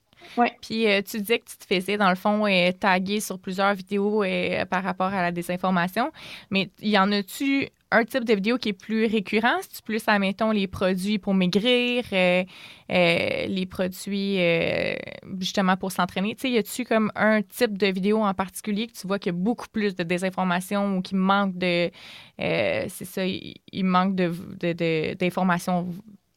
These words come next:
Speaker 2: vraies, véridiques, dans le fond ?
Speaker 1: Ouais. Puis je te dirais que ce que je vois beaucoup,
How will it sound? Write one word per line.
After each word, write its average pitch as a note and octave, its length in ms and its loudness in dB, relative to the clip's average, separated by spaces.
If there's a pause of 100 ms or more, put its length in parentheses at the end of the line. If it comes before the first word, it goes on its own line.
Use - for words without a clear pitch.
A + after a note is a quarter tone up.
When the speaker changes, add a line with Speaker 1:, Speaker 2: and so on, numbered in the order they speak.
(140)
Speaker 2:
vraies, E3+ 480 -2
véridiques, F#3 640 -4
dans G#3 100 -4
le F#3+ 60 -6
fond ? A#3 300 -6 (840)
Speaker 1:
Ouais. A#3 280 4 (320)
Puis - 200 -4
je B3+ 60 6
te A3+ 60 4
dirais A#3 480 -2
que A#3+ 120 4
ce A3 100 -8
que A#3 100 2
je A3 120 -4
vois A3+ 180 4
beaucoup, A#3+ 480 -2